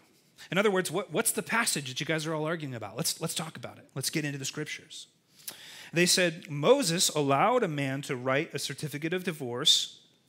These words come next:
and to send her away." Now, um,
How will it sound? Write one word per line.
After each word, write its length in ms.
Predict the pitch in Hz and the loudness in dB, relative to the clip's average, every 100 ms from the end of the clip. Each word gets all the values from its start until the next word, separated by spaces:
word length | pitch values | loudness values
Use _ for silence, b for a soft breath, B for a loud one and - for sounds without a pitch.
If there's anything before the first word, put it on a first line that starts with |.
| - | -2
and 120 | 160 160 | 0 0
to 100 | 165 | 0
send 380 | - 196 196 | -2 -2 -6
her 340 | 151 131 131 156 B B - | -6 -6 -6 -8 B B -6
away." 420 | 170 214 156 120 _ _ _ _ _ _ B B B B B | 0 0 -2 -10 _ _ _ _ _ _ B B B B B
Now, 280 | 156 156 139 - | 0 0 0 -2
um, 300 | 151 147 127 | 0 2 0